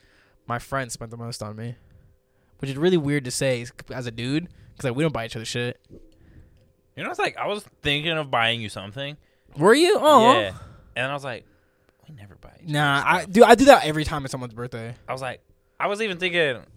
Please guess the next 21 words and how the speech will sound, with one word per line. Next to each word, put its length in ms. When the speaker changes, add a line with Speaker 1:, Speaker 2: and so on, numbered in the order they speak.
Speaker 2:
like, 300
on 120
my 60
lunch 220
break 160
one 100
day, 40
I 40
was 80
like, 140
"I 40
should 120
go 60
get 100
him 60
a 60
card." 320
And 80
I 40
was 120
like, 140